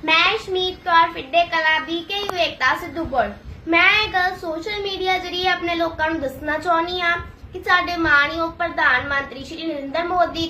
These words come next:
ਤਿੰਨ ਵਾਰ ਪ੍ਰਧਾਨ ਮੰਤਰੀ ਚੁਣੇ ਜਾ ਚੁੱਕੇ ਹਨ ਤੇ ਉਹ ਪੂਰੀ ਦੁਨੀਆ ਵਿੱਚ ਇਹ ਪ੍ਰਚਾਰ ਕਰਦੇ ਹਨ ਕਿ ਭਾਰਤ ਸਭ ਤੋਂ ਵੱਡਾ ਲੋਕਤੰਤਰ ਦੇਸ਼ ਹੈ।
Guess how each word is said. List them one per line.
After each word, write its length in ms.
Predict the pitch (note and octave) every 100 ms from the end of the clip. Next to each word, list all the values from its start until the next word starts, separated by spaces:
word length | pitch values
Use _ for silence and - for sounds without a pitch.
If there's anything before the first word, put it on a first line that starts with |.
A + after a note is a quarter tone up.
| -
ਤਿੰਨ 280 | E4 F#4 G4+
ਵਾਰ 220 | G4+ G4
ਪ੍ਰਧਾਨ 480 | G4 D#4+ F4+ E4 D#4
ਮੰਤਰੀ 400 | E4 E4 E4 E4+
ਚੁਣੇ 280 | E4+ D4+ C4+
ਜਾ 160 | C4 C4
ਚੁੱਕੇ 280 | B3+ A#3+ A#3
ਹਨ 220 | A3 F#3+ - - - - - - - G4+
ਤੇ 180 | G4+ - G4
ਉਹ 300 | A#4 G4 - - -
ਪੂਰੀ 240 | G#4 G#4+
ਦੁਨੀਆ 380 | G#4+ G4+ G4+ G4+
ਵਿੱਚ 180 | G4 G4
ਇਹ 120 | G#4
ਪ੍ਰਚਾਰ 580 | G4 F#4+ - E4 E4+ G4
ਕਰਦੇ 420 | A4 G4+ E4+ G4
ਹਨ 280 | F#4+ F4 F4 - - -
ਕਿ 100 | G4+ G4+
ਭਾਰਤ 380 | F#4+ F4+ F#4
ਸਭ 240 | G4+ F4 -
ਤੋਂ 140 | G4
ਵੱਡਾ 400 | C4 B3 A#3+ F4+ G#4
ਲੋਕਤੰਤਰ 680 | G4+ F#4+ F4 E4 D#4+ D4+
ਦੇਸ਼ 320 | D4 C4 A#3+
ਹੈ। 120 | B3+